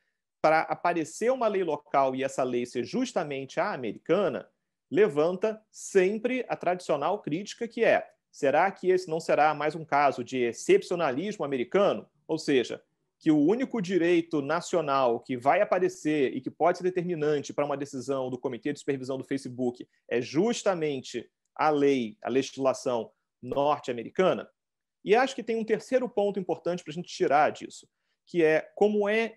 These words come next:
que isso se reflete no futuro, no momento em que, enfim,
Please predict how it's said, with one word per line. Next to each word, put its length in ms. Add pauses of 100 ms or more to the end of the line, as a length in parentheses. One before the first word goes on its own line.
que 200
isso 180
se 100
reflete 540
no 120
futuro, 540 (260)
no 160
momento 480
em 80
que, 400 (240)
enfim, 320